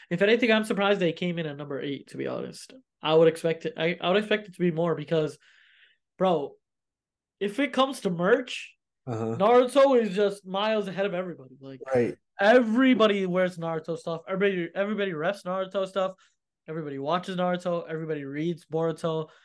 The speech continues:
Speaker 1: or watches Boruto. I mean, it's, it's kind of insane.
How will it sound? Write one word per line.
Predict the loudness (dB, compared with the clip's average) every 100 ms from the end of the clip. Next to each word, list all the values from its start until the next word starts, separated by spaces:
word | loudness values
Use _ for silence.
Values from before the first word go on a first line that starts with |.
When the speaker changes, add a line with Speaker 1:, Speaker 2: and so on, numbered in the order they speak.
| _ _ -6
Speaker 1:
or |
watches | -4 -2 -4 -6
Boruto. | -6 -4 -4 -2 -2
I | -4
mean, | -8 -12 -12 -10
it's, | -10 -6
it's | -6 -2
kind | 0 0
of |
insane. | -2 -2 0 0 0